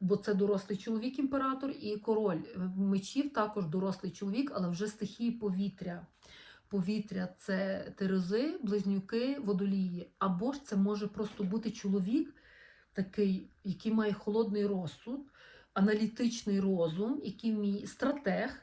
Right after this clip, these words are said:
який вміє планувати, який вміє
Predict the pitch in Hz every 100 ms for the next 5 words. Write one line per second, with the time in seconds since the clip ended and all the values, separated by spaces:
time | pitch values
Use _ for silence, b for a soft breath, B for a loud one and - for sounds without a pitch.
0 | _ 196 - 226 233 233 - 254 302 294
1 | 220 196 185 - 208 240 B B B B
2 | B B _ _ _ _ _ _ 196 226
3 | 226 262 262 202 208 214 220 196 196 202
4 | 190 175 165